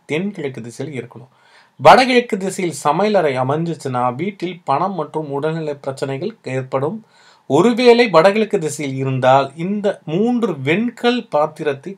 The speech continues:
தலைகீழாக உட்கூரையில் தொங்க விடுங்கள். மூன்று வெண்கல பாத்திரத்தை எடுத்து தலைகீழா மேல தொங்க விட்டுடுங்க. அப்படி செஞ்சீங்கன்னா, ஆனால் அது வந்து அந்த, அது தொங்க விடுங்க.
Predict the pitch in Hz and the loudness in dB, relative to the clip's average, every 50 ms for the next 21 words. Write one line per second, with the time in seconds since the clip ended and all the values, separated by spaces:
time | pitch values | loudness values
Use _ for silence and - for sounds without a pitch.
0 | _ _ - 139 147 170 185 185 170 156 143 127 123 120 135 180 160 151 170 170 | _ _ 0 2 2 2 2 0 2 4 6 6 4 4 2 -2 -6 -6 -6 -8
1 | - _ - 240 233 214 175 165 180 190 - - 151 139 151 156 151 135 131 120 | -10 _ -4 -2 0 0 0 -2 -6 -8 -6 -6 -4 -4 0 -2 -2 -2 -4 -10
2 | 113 117 - - _ _ _ _ _ _ _ _ _ _ _ _ _ _ _ _ | -10 -12 -16 -20 _ _ _ _ _ _ _ _ _ _ _ _ _ _ _ _
3 | _ - _ _ _ _ _ _ _ _ _ _ - 147 190 226 240 240 220 180 | _ -20 _ _ _ _ _ _ _ _ _ _ -6 0 2 2 4 2 2 2
4 | 185 214 247 269 240 - - 135 127 135 170 208 247 254 240 254 240 208 165 165 | 0 0 0 -2 -6 -10 -12 -10 0 0 2 2 2 2 2 2 2 2 2 2
5 | 156 156 - - 147 143 131 - 135 127 127 135 139 180 - - 180 196 - - | 0 0 0 -4 -4 -4 -4 -6 -8 -6 -4 -4 -6 -6 -6 -8 -8 -8 -6 -2
6 | 147 135 135 156 185 196 190 175 170 143 135 127 123 143 165 - - - 147 143 | 0 2 2 2 2 0 -2 -4 -6 -6 -4 -2 -2 -2 -2 -4 -6 -10 -8 -6
7 | 151 170 190 202 196 190 190 196 - - 151 143 147 151 170 160 143 131 127 127 | -4 -4 -2 -2 -4 -4 -6 -8 -8 -6 -6 -6 -4 -4 -6 -6 -6 -8 -8 -8
8 | 120 120 113 113 117 120 117 - - _ _ - 151 147 - 143 135 131 - - | -8 -8 -6 -6 -4 -4 -4 -6 -8 _ _ -2 -2 -2 -2 -8 -10 -10 -8 -8
9 | 135 139 151 165 175 151 123 117 117 117 120 127 - _ _ _ - - - - | -8 -8 -6 -8 -8 -8 -6 -6 -6 -6 -6 -6 -8 _ _ _ -20 -20 -20 -20
10 | - _ _ - 165 185 202 214 226 240 247 233 202 185 196 180 165 165 175 180 | -20 _ _ 4 6 6 8 8 6 4 6 4 4 4 2 -2 0 2 4 6
11 | 165 165 175 175 170 160 165 165 - 185 190 220 233 214 190 170 156 170 | 6 6 6 4 4 4 2 2 2 -2 2 4 4 4 4 2 0 -2